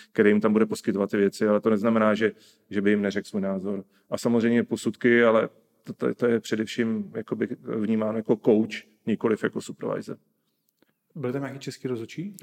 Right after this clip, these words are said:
Speaker 1: Byli tam dva, byl tam, <laughs> teď už to můžu říct, byl tam Adam Kika jako hlavní a byl tam Pepa Špůr, který chudák zůstal zavřenej v té karanténě ještě sedm dní po tom turnaji. To znamená, my jsme odletěli, eh, třicátého, eh,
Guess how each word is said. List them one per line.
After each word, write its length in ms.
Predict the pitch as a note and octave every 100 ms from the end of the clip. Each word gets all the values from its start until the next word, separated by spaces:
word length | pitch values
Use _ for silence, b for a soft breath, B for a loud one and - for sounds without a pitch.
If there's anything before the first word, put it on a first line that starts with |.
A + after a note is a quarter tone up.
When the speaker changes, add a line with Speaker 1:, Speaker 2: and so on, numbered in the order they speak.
| -
Speaker 1:
Byli 180 | - B2+
tam 180 | C3 B2
dva, 300 | G2+ A#2 D#3 - _ _ b b b _
byl 180 | G#2 A2
tam, 360 | A2 A2+ A2 G#2+ -
<laughs> 120 | -
teď 160 | -
už 100 | A2
to 100 | -
můžu 220 | A#2 G#2 G#2+
říct, 320 | F2+ G2+ -
byl 220 | - G#2+
tam 220 | - A#2
Adam 260 | G#2 G#2+ A2+
Kika 480 | A#2+ - A2 C3 C3 b b b
jako 220 | - -
hlavní 500 | A2 G#2 G2 G2+ A2
a 80 | A#2
byl 140 | G#2+ G#2+
tam 160 | A2+
Pepa 240 | A2+ - A#2
Špůr, 320 | - A2+ G#2+
který 240 | A2 G#2+
chudák 380 | G#2+ G#2+ G#2 G#2
zůstal 400 | F#2+ G2+ - G#2+
zavřenej 600 | G#2 G2 G#2+ G#2 G#2 G#2
v 80 | -
té 160 | - G#2+
karanténě 560 | A2+ G2+ G2+ G#2 G2+
ještě 260 | G2+ G2+ G2+
sedm 380 | - G#2 G2+ F#2+
dní 260 | G2 G2 G#2+ B B _
po 100 | -
tom 180 | G#2+ G2+
turnaji. 420 | G#2 F#2 F#2 F2
To 140 | E2+
znamená, 240 | F2+ G2+ G2+
my 120 | G#2+
jsme 160 | G#2+ G#2+
odletěli, 560 | G2 G#2 A2 A2 G2+ G#2 b b _ A2+ G2+
eh, 40 |
třicátého, 920 | - - - G#2 G2 - G#2+ G#2+ B2 - b b
eh, 40 | _